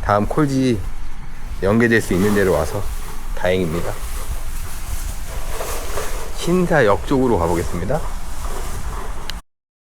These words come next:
여기 신사역인데요.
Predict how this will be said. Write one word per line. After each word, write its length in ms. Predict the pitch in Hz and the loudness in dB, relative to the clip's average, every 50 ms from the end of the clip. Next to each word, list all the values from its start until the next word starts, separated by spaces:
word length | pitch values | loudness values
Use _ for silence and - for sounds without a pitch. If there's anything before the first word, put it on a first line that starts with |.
| _ _ _ _ - - - - - - - - 117 113 - - - - - - - - - - - - - - - - - - | _ _ _ _ -6 -6 -4 -4 -4 -4 -4 -2 -4 -2 -2 -4 -4 -4 -4 -4 -4 -4 -4 -4 -4 -4 -4 -4 -4 -4 -2 0
여기 140 | 110 110 110 | 2 2 2
신사역인데요. 1000 | 107 - 185 185 185 190 185 175 165 135 123 110 110 101 107 120 139 139 110 92 | 2 4 4 6 6 6 8 8 8 6 6 6 6 6 6 6 6 4 4 2